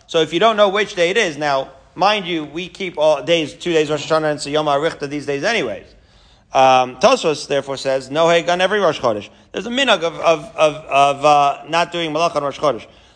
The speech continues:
Point is, you don't know if it's Rosh Chodesh. <laughs> And therefore, you're mevatel malacha. Okay. So that is, so that, so it ends up with the brisa that they only would do it on the first day. Right? To, to, meaning to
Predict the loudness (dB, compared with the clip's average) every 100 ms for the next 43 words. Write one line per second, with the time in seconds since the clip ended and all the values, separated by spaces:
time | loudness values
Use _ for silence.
0 | _ 2 4 4 2 2 0 2 2 0
1 | -2 -2 -2 0 0 0 -4 -12 -14 -16
2 | _ _ _ _ _ _ -4 0 0 2
3 | 0 -2 0 2 2 0 -2 2 2 0
4 | -8 -16 _ _ -20 -20 -20 -20 _ _
5 | _ _ _ _ _ -6 2 4 4 -2
6 | -4 -4 -4 -8 -16 _ _ _ _ -6
7 | -6 -6 -6 -4 -4 -4 -4 2 2 2
8 | -6 -4 0 0 2 -2 -2 -8 -6 -2
9 | 0 0 0 -2 -2 2 4 4 2 -12
10 | -2 4 4 2 -4 2 2 2 -6 -8
11 | -8 -18 _ _ _ _ _ 0 0 0
12 | -6 -4 -6 -6 -6 -4 -4 -4 -4 -4
13 | -4